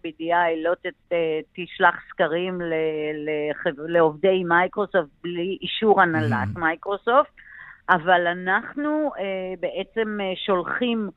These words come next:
Speaker 1: לכל העובדים את הסקר, ויתרה מכך, אנחנו גם דואגים, אה, לא תמיד אנחנו מקבלים מאה אחוז של התשובות, כמובן אנחנו דואגים שיהיה לנו מדגם מייצג של עובדים מכל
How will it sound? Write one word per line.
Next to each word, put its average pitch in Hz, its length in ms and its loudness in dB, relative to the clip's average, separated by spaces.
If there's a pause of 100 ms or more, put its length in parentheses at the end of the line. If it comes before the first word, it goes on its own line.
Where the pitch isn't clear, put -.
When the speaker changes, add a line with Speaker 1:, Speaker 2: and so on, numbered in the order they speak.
(420)
Speaker 1:
לכל 190 800 2
העובדים 170 760 -2
את 185 220 -10
הסקר, 214 680 2 (100)
ויתרה 175 560 2
מכך, 277 400 2
אנחנו 202 460 -4
גם 185 260 2
דואגים, 190 560 2 (560)
אה, 190 280 0
לא 180 140 4
תמיד 202 340 -2
אנחנו 185 280 -2
מקבלים 185 420 -4
מאה 175 160 0
אחוז 175 280 -6
של 180 160 -2
התשובות, 208 540 0
כמובן 196 400 2 (120)
אנחנו 185 240 -2 (100)
דואגים 196 380 2
שיהיה 208 220 -2
לנו 220 220 0
מדגם 190 480 2
מייצג 208 800 -2 (260)
של 190 260 0
עובדים 202 800 0 (360)
מכל 202 420 4